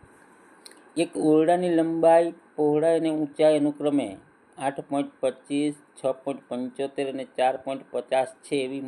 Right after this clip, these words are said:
મોટામાં મોટી ટેપની લંબાઈ મેળવો કે ત્રણેય વિસ્તારને પૂર્ણરૂપે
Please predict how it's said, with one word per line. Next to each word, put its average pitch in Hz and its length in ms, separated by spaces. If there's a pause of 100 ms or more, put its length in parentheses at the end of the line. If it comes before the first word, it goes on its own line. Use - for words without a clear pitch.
મોટામાં 175 560
મોટી 143 320
ટેપની 131 580
લંબાઈ 123 380
મેળવો 143 260 (920)
કે 147 80 (160)
ત્રણેય 143 400
વિસ્તારને 139 640 (380)
પૂર્ણરૂપે 131 600